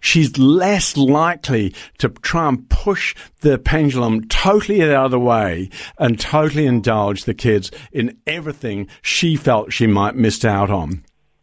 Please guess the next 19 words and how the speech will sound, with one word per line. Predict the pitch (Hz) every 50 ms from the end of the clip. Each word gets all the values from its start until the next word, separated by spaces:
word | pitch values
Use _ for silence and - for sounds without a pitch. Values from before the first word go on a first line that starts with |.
| _ - -
That's | 92 120 131 135 -
not | - 160 143
gonna | 147 156 143
be | 156
easy, | 160 151 151 156 143 - 120 117 117 143 143 - - - - -
but | - 131 123 110 -
give, | - 156 151 147 147 143
give | 107 - 156 156
her | 165 151
a | 143
jo-, | 127 139 143 127 123 - 147
go | - 139 123 110 107
just | - - 196 185
to | - 202
connect | 190 - 180 160 156 151 - -
and | 139 139
understand | 127 123 120 117 - - - - 151 147 147 143
with | 135 117 117
her. | 127 117